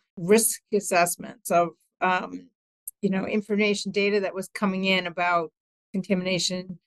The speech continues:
in water. And so I'm, I'm interested in, in you talking a little bit about how you used your background in, um, in,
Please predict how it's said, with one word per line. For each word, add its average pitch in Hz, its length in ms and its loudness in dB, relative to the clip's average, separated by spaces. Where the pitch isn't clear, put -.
in 175 420 0
water. 180 560 2
And 208 220 0
so 220 240 2
I'm, 214 320 -2
I'm 214 200 0
interested 392 440 -2
in, 214 340 0
in 220 220 2
you 202 480 0
talking - 460 -6
a 247 40 -2
little 214 220 2
bit 185 140 0
about 180 240 0
how 220 160 0
you 254 340 0
used 214 520 -2
your 180 500 0
background 190 920 0
in, 175 460 0
um, 185 600 0
in, 185 300 0